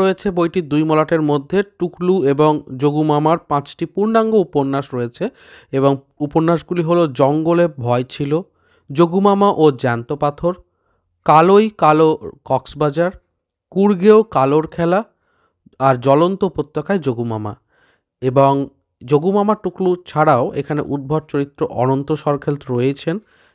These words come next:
এছাড়া সোমলতা রয়েছে। তো কাহিনীগুলো ছড়িয়ে আছে চিলাপোতা, রাশিয়া, কক্সবাজার, কুর্গ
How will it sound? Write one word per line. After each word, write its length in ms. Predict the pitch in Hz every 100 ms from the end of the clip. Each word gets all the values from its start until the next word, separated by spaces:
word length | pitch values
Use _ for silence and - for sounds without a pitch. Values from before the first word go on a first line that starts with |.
| -
এছাড়া 240 | 147 170 170
সোমলতা 420 | - 156 143 131 135
রয়েছে। 400 | 117 110 - 220 - _ _ _ -
তো 40 | 139
কাহিনীগুলো 540 | 139 139 147 147 160 190
ছড়িয়ে 280 | 151 135 143 143
আছে 180 | - 156 147
চিলাপোতা, 520 | 143 135 127 139 143 131
রাশিয়া, 440 | 120 - - 139 131
কক্সবাজার, 640 | 131 127 - 135 123 131 127 - _ _ _
কুর্গ 200 | 165 151